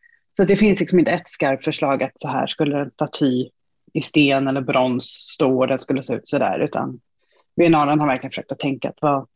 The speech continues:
ja, men vad skulle det här kunna vara? Ett av mina favoritförslag är av en konstnär som heter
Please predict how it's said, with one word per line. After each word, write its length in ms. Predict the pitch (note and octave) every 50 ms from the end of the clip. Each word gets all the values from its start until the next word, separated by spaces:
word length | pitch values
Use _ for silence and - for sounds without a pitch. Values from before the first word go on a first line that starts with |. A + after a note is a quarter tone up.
| _ _ _
ja, 80 | -
men 140 | G3 F3+ E3
vad 140 | D3 C#3+ C#3
skulle 320 | - - - D#3+ C#3 C3+
det 60 | B2
här 140 | B2 - -
kunna 240 | - - - - B2
vara? 260 | B2 - - - - _ _ _ _ _ _ _ _ _ _ _ _ _ _ _ _ _ _ _
Ett 180 | E3 E3 - -
av 80 | D#3 D#3
mina 300 | E3 D3+ D3+ D3+ D#3 D3+
favoritförslag 880 | - D#3 D3 D3 D3+ D3+ C#3 - - - - - - D3+ D3 D3 C#3+
är 160 | D3+ D3+ C#3+
av 100 | C#3+ C#3
en 120 | D3 C#3 -
konstnär 420 | - - E3+ D3+ C#3 - D#3 D3
som 160 | - - D3+
heter 420 | D3 C#3 - _ - D3+ D3 C3